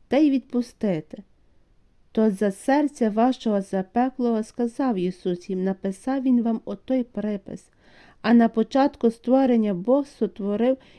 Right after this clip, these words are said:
їх чоловіком та жінкою. Ось чому чоловік покине свого батька, матір і пристане до жінки своєї, і од-, обоє будуть одним тілом,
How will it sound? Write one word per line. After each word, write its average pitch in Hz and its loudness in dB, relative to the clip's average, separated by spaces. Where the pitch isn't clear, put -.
їх 254 0
чоловіком 226 0
та 226 -2
жінкою. 214 -2
Ось 339 2
чому 254 2
чоловік 240 0
покине 220 0
свого 196 -4
батька, 214 -4
матір 226 -2
і - -6
пристане 285 -2
до 233 -2
жінки 226 -2
своєї, 175 -8
і 240 4
од-, 226 0
обоє 262 2
будуть 214 0
одним 202 -4
тілом, 262 -4